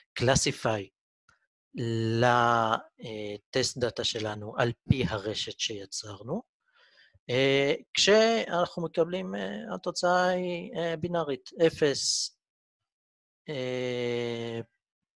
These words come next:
עם אנחנו באמת הצלחנו, אה, להגיע ל-, לנתו-, אם, סליחה, אפס, אם לא הצלחנו להגיע לנתונים, אה, האמיתיים, ואחד,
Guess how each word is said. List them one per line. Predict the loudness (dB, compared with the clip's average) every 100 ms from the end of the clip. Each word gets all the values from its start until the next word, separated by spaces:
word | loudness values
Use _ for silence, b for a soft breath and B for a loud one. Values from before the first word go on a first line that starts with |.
| -12
עם | -10 -8 -10 -14 _ _ _ _ _ _ _ _ _ _ -14
אנחנו | -12 -12 -12 -12
באמת | -10 -6 -6 -6 -8 -6 -6 -8 -18 -18
הצלחנו, | -8 -8 -6 -6 -8 -10 -10 -8 -10 -12
אה, | -14 -6
להגיע | -4 -4 -2 -2 -2 -4 B B B -8
ל-, | -2 0 0 -2 -6 -6 -6
לנתו-, | -2 0 2 -2 -4 -8 -8 _ -20 _ -8
אם, | -2
סליחה, | 0 2 2 2
אפס, | 4 4 2
אם | 0
לא | 4 8
הצלחנו | 8 6 2 2
להגיע | 0 4 4
לנתונים, | 4 0 -2 -4 0 0 -2 -6 B B B B
אה, | 2 2 2 2 2 2
האמיתיים, | 2 0 -4 0 2 4 4
ואחד, | 4 4 4 4